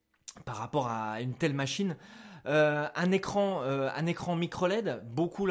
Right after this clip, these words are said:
beaucoup en avaient parlé. On, on se demandait si ça allait arriver sur ce modèle ou si ça arriverait sur la, la prochaine gamme justement. Bah non, c'est arrivé sur ce modèle. Alors attention, ça n'arrive que, euh, que sur le gros modèle, euh, sur le, le douze virgule neuf pouces. Mais bon, voilà,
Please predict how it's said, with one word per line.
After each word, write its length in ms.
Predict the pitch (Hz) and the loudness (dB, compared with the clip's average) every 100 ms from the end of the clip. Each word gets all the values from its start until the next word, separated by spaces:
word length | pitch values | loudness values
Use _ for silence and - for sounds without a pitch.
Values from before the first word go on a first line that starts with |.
| 151 | 2
beaucoup 320 | 135 185 214 | 0 0 0
en 80 | 208 | -2
avaient 180 | 170 156 | -2 -2
parlé. 400 | 160 156 190 220 - - - | -2 -2 -4 -6 -14 -18 -8
On, 80 | 135 | -4
on 380 | 143 143 143 143 | -4 -4 -4 -2
se 100 | 120 | 2
demandait 400 | 170 175 165 175 | 2 2 2 0
si 160 | 165 | -2
ça 140 | - 151 | -2 0
allait 100 | 147 | 0
arriver 320 | 147 151 160 | 0 0 -2
sur 240 | 156 151 | -2 -6
ce 100 | - | -4
modèle 300 | 151 156 170 | -2 0 -2
ou 80 | 143 | -4
si 160 | - - | -8 -8
ça 160 | 151 | -4
arriverait 300 | 139 139 151 | -4 -4 -6
sur 180 | - 135 | -6 -6
la, 220 | 135 110 | -4 -4
la 120 | 123 | -4
prochaine 540 | 123 - 185 180 180 156 | -6 0 0 2 -2 0
gamme 200 | 160 156 | 0 0
justement. 440 | 135 135 143 190 | -4 -4 -2 -2
Bah 120 | 165 | 0
non, 140 | 127 180 247 - - | -2 -4 -10 -16 -10
c'est 160 | - | -2
arrivé 240 | 147 147 165 | -2 0 -2
sur 180 | 160 135 | -4 -4
ce 100 | 156 | -2
modèle. 260 | 147 185 | 0 0
Alors 260 | 131 139 - | 0 -2 -2
attention, 500 | 165 170 175 - 196 196 - - - | -4 -2 -4 -4 -6 -8 -18 -20 -18
ça 220 | - 175 | -4 0
n'arrive 400 | 160 175 202 - - | 2 2 0 -2 -6
que, 300 | - 233 226 - | 2 2 2 0
euh, 600 | 151 143 139 135 131 135 - | 0 2 0 0 -2 -6 0
que 140 | 196 | 2
sur 260 | 190 - 160 | 2 0 0
le 80 | 156 | 0
gros 160 | 147 | 0
modèle, 360 | 160 160 190 170 | 2 4 2 0
euh, 280 | 139 135 127 | -2 -2 -2
sur 220 | 127 143 | -4 -4
le, 220 | 139 135 | 0 2
le 140 | 131 131 | 2 0
douze 220 | 147 151 | -2 -2
virgule 280 | 151 143 147 | -2 -2 -2
neuf 160 | 143 - | -4 -4
pouces. 260 | 226 214 - - 214 | -4 -4 -10 -18 -10
Mais 60 | 127 | -4
bon, 140 | 131 | 0
voilà, 260 | 127 143 - | 0 0 -2